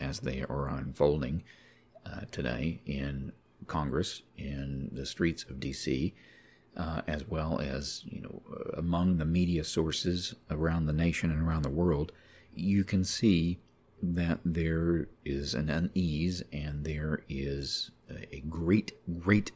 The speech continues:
deal of tension going on, and it all now makes sense as to why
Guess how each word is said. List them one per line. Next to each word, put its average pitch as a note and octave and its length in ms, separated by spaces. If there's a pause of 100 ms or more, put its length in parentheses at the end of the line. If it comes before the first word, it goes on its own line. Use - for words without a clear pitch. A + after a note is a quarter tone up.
deal E2 340
of - 200
tension F#2+ 540
going C2+ 260
on, C2 240 (480)
and E2 160
it E2 100
all E2+ 240
now D#2+ 260
makes C#2+ 280
sense G2+ 360
as - 160
to E2+ 100
why D#2 560